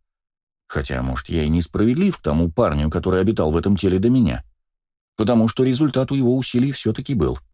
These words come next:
В виде бурного романа, который продлился от последнего звонка до выпускного, то есть меньше месяца.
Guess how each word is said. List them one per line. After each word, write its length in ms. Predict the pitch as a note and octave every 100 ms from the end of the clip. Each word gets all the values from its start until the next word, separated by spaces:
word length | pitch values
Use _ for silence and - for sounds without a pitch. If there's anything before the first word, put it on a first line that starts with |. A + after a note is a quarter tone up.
| _ _ _ _ _ _ _ -
В 100 | E2+
виде 300 | F2+ F#2+ F2
бурного 440 | F#2 F#2+ F2 E2+
романа, 340 | F2+ G#2 A#2+ D2+
который 300 | D#2+ E2+ E2
продлился 480 | F#2+ F2+ E2 D#2
от 80 | E2
последнего 500 | G2 F#2+ F2 D2+ D#2
звонка 520 | D2+ E2+ G2 F#2 B2 -
до 140 | F2+ G#2+
выпускного, 640 | B2 C#3+ - D#2+ C2 C2+ _ - -
то 80 | C#3+
есть 200 | C3+ - C#3
меньше 280 | C#3 -
месяца. 480 | C3 - - - A1